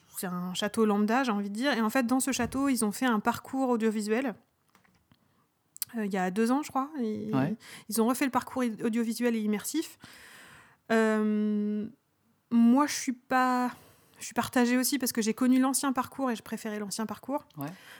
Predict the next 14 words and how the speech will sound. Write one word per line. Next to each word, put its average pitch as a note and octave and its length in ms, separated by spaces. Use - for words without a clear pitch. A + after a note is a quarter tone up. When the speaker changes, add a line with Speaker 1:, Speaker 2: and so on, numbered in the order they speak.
Speaker 1:
Après, - 240
là, A3 120
c'est G#3+ 160
clairement G3+ 420
plus - 180
moderne. G3+ 720
Et G3 80
en F#3+ 40
fait, B3+ 200
ça A3 100
raconte A#3+ 360
l'histoire A#3+ 400
de A3 100
l'impressionnisme. G#3 640